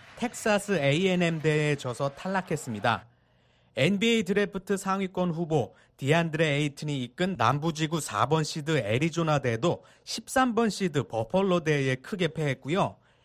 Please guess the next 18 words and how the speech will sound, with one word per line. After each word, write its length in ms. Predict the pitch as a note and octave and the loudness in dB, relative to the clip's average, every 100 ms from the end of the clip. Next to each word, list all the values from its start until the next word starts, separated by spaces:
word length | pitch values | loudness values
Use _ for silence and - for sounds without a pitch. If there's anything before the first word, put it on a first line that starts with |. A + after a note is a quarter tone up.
| _ _ - | _ _ -2
이 60 | |
같은 340 | F3 A3+ A3+ A3 | 2 2 2 2
과정에서 520 | A3 G#3 G#3+ G3+ A3+ | 4 4 2 2 2
전체 380 | F#3+ D#3+ F3+ G#3 | 2 0 2 0
네 260 | C3+ C3+ | 2 2
개 160 | D#3+ F#3+ | 4 2
지구 480 | D3+ D#3+ D#3+ F#3+ F#3+ | 2 -4 -2 0 0
일, 320 | F3+ A3 B3 | -2 -4 0
이 120 | A#3+ | 0
번 200 | F#3+ G#3 | 0 0
시드 300 | F#3+ F3+ D#3+ | 0 -4 -4
가운데 480 | D#3 D3 C#3 C#3 D#3+ | 0 0 0 -2 -4
절반인 720 | - A#2+ B2+ B2+ A#2+ B2+ F#3 F3+ - | -4 -2 0 2 0 0 -2 -4 -12
네 260 | - A#2+ E3 | -2 2 2
팀이 380 | - G#3+ G3 D#3+ | 0 0 2 2
일찌감치 680 | B2+ F#3 G#3+ F#3+ D#3+ - B2 | 0 -2 -2 -2 -2 -4 -2
떨어져 320 | E3 E3+ C#3+ | 0 0 0
나갔습니다. 720 | A2+ A2 G#2+ A2+ G2 G2 F#2 | 0 -2 -4 -8 -6 -6 -8